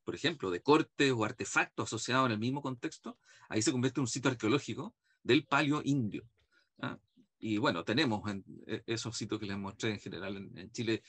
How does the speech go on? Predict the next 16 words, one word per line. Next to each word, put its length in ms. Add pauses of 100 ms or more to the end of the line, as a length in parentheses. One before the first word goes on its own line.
(180)
y 120
muchos 320
otros 140
en 60
América 320
que 80
siguen 240
apareciendo. 560 (420)
Eh, 260
sobre 180
todo 140
más 120
al 100
norte, 240
obviamente, 480
porque 400